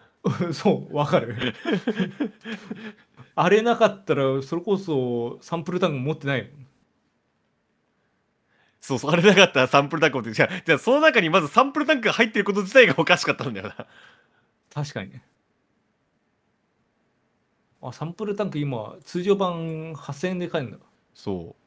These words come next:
Speaker 2: う。安いんだよ。そう、あれから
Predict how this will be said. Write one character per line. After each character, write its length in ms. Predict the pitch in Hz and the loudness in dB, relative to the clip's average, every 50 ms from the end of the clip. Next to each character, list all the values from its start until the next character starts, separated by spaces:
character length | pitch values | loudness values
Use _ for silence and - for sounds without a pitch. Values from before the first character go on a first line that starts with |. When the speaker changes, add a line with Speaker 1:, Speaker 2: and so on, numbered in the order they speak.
| _ _ _ _ - | _ _ _ _ -20
Speaker 2:
う。 40 | - | -20
安 280 | 92 101 - - 151 | -18 -16 -12 -10 -8
い 80 | 151 127 | -6 -6
ん 80 | 98 85 | -8 -8
だ 100 | - - | -12 -16
よ。 60 | - _ _ _ _ _ _ _ _ _ _ _ _ _ _ _ _ _ _ _ _ _ _ _ _ _ _ _ _ _ _ _ _ _ _ _ _ _ _ _ _ _ _ _ _ _ _ _ _ _ _ _ _ _ - _ _ _ _ | -20 _ _ _ _ _ _ _ _ _ _ _ _ _ _ _ _ _ _ _ _ _ _ _ _ _ _ _ _ _ _ _ _ _ _ _ _ _ _ _ _ _ _ _ _ _ _ _ _ _ _ _ _ _ -20 _ _ _ _
そ 300 | - - - - 98 90 | -20 -14 -10 -8 -8 -6
う、 20 | 98 | -6
あ 60 | 123 | -8
れ 100 | 165 190 | -8 -6
か 140 | 190 - 208 | -4 -2 0
ら 340 | 202 202 196 196 175 - | 2 4 4 4 2 0